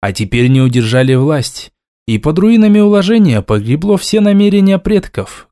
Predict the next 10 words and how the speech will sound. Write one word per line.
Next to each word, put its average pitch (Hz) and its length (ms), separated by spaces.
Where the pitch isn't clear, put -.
как 113 280
благие, 107 640
так 120 280
и 131 140
эгоистичные. 117 920
Хранитель 185 580
еще 202 240
не 220 180
был 120 180
снят, 101 400